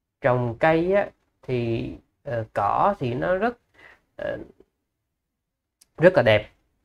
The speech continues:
Nhưng mà quý vị biết là cỏ thì mình phải cắt nó mới đẹp, chứ còn cỏ mình không cắt thì nó đâu có đẹp, nó, nó thành ra bề bộn. Ờ, và sáng á, thì sư có trách nhiệm là sư, ừm, quét lá, sư cào lá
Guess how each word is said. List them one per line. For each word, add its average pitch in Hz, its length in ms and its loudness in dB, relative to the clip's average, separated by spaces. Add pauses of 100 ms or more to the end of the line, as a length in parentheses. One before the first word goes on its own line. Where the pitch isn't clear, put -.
(220)
Nhưng 135 160 2
mà 120 60 6
quý 143 140 2
vị 117 60 0
biết 160 180 2
là 143 160 0
cỏ 131 480 4
thì 123 160 -4
mình 110 200 -2
phải 110 140 -8
cắt - 260 -4 (1120)
nó 151 100 0
mới 165 120 4
đẹp, 113 280 4
chứ 156 100 -6
còn 107 180 0
cỏ 110 280 4
mình 135 80 -4
không 131 160 -4
cắt - 260 -2
thì 107 160 -6
nó 143 360 -6
đâu 143 160 -8
có 160 100 -10
đẹp, 113 260 -6
nó, 151 160 0
nó 160 160 -2
thành 127 160 -4
ra 123 80 -2
bề 110 180 4
bộn. 104 260 0 (840)
Ờ, 107 420 -2
và 107 640 0 (140)
sáng 233 460 2
á, - 60 -8 (240)
thì 113 140 -4
sư 131 260 -2
có 160 60 0
trách 180 200 -2
nhiệm 113 280 -2
là 113 120 -4
sư, 131 140 -6 (400)
ừm, 120 380 -8 (240)
quét 156 200 -6
lá, 160 300 -8 (220)
sư 139 100 -6
cào 107 280 -2
lá 175 280 -4